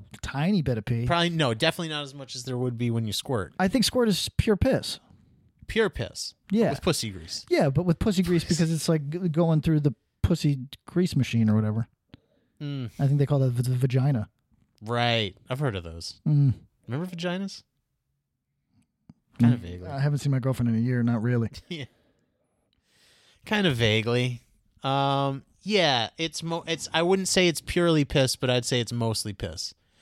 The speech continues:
Speaker 2: Like, if you're looking for pure piss, that's, you're not, you shouldn't go to Squirt. You should just go to
Speaker 1: No,
Speaker 2: piss.
Speaker 1: but it is, it is piss.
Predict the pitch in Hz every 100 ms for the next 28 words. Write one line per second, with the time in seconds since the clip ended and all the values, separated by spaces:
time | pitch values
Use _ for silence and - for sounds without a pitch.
0 | _ - 131 123 160 175 175 170 - 151
1 | - 165 147 - 123 117 - 117 - -
2 | 120 120 127 127 123 120 139 123 123 110
3 | - - 107 - _ _ - 185 175 165
4 | 156 139 120 - - - - - 170 151
5 | 127 156 139 120 - _ - 135 120 -
6 | - - 113 135 -